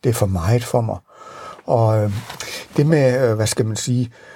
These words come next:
pesticider, det er noget, jeg har diskuteret utrolig meget som ung. Det er noget, jeg har arbejdet med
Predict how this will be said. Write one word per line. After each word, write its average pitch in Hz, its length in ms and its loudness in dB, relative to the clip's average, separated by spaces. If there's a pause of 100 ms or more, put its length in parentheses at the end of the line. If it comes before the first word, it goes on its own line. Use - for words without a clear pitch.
(140)
pesticider, 127 720 0
det 123 160 2
er 117 40 2
noget, 135 320 4
jeg 131 120 0
har 110 140 0
diskuteret 127 600 -2
utrolig 151 440 0
meget 110 220 0
som 117 340 -2
ung. 160 180 2 (380)
Det 120 60 2
er 113 40 4
noget, 120 220 4
jeg 117 140 4
har 101 320 -2
arbejdet 113 640 0
med 113 220 -2